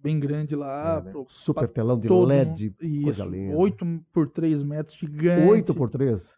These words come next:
Speaker 1: Bem grande, pra
Speaker 2: Olha,
Speaker 1: todo
Speaker 2: é
Speaker 1: mundo
Speaker 2: um
Speaker 1: realmente.
Speaker 2: telão de cinema?
Speaker 1: Exatamente, pra todo mundo realmente. É uma estrutura, estamos montando uma estrutura realmente pra, pra quem estiver lá presente ter uma experiência única e,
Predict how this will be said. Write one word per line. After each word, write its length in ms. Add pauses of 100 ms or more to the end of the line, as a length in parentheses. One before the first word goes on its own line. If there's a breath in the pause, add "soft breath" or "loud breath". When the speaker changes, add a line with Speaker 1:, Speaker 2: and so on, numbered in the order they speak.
Speaker 1:
Bem 200
grande, 560
pra 140
Speaker 2:
Olha, 140
Speaker 1:
todo 300
Speaker 2:
é 40
Speaker 1:
mundo 140
Speaker 2:
um 20
Speaker 1:
realmente. 420
Speaker 2:
telão 300
de 80
cinema? 600
Speaker 1:
Exatamente, 760
pra 120
todo 200
mundo 140
realmente. 260
É 40
uma 80
estrutura, 360
estamos 320
montando 320
uma 80
estrutura 520
realmente 680 (420 soft breath)
pra, 440 (120)
pra 120
quem 180
estiver 260
lá 100
presente 320
ter 80
uma 100
experiência 560
única 480 (160)
e, 360